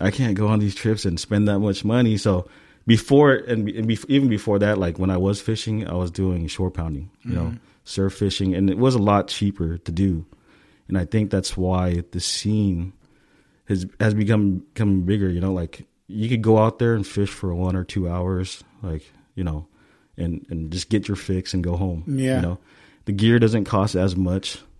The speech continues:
Speaker 1: you know what I mean? So that's why I focus more on that. Um,
Speaker 2: And time.
Speaker 1: yeah, and time.
Speaker 2: <laughs>
Speaker 1: Time. I mean, I don't know if anybody sees my post, but I'm going out, like, at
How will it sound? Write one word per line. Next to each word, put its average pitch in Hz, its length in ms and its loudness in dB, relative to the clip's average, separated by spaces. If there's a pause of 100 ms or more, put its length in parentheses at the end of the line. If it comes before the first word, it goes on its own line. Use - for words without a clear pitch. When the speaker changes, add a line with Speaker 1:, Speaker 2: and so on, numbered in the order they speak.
Speaker 1:
you 92 80 -6
know 92 80 0
what 92 60 0
I - 20 -2
mean? 92 220 0
So 95 180 0
that's 107 180 2
why 123 180 6
I 110 40 2
focus 107 480 -2
more 98 180 -4
on 92 160 -4
that. 98 280 -6 (960)
Um, 82 540 -8 (180)
Speaker 2:
And 110 180 -8
time. 117 420 -4
Speaker 1:
yeah, 107 240 2
and 95 160 -2
time. 107 300 -2
Speaker 2:
<laughs> - 400 -4
Speaker 1:
Time. 101 260 -2
I 101 80 -2
mean, 104 400 0 (380)
I 101 120 4
don't 120 100 6
know 117 100 6
if 101 80 2
anybody 101 280 4
sees 101 260 0
my 87 160 -2
post, 104 420 -2
but 71 160 -8
I'm 101 220 -4
going 95 260 -2
out, 87 160 -6
like, 73 140 -10
at 82 160 -10